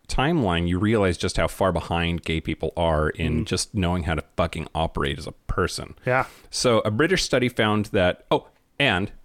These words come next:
Speaker 1: turns out that this might not be a problem for much longer because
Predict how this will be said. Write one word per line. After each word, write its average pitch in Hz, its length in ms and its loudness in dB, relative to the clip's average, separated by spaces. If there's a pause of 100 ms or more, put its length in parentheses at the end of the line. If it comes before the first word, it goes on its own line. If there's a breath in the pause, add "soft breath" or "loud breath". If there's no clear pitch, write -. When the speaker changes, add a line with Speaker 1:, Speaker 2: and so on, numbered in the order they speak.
(640)
Speaker 1:
turns 220 240 2
out 170 140 4
that - 240 -4
this 113 200 0
might 117 300 -2
not 107 220 -2
be 101 100 0
a 92 80 2
problem 160 460 0
for 98 240 0
much 87 280 -2
longer 78 540 0
because 92 640 0